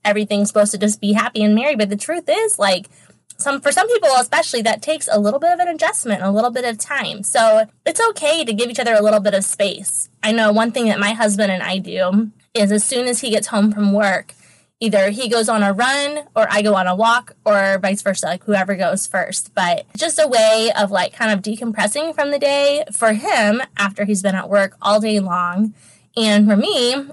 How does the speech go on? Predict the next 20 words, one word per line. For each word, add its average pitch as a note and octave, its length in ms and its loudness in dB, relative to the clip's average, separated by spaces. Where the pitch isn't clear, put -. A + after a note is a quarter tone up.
after G#3 220 0
I've G3 100 2
been G3 160 2
working G3+ 460 2
with G3+ 160 -2
the - 100 -12
kids A#3+ 480 2
all F3+ 140 2
day F3+ 180 -2
long, E3+ 540 -2
and A#3+ 100 2
it's A3 120 0
just D4 160 -4
kind A#3+ 180 0
of A3 160 2
that, E3+ 380 2
you G3 100 -2
know, F3 120 -2
forty-five A#3 540 0
minutes F#3+ 420 2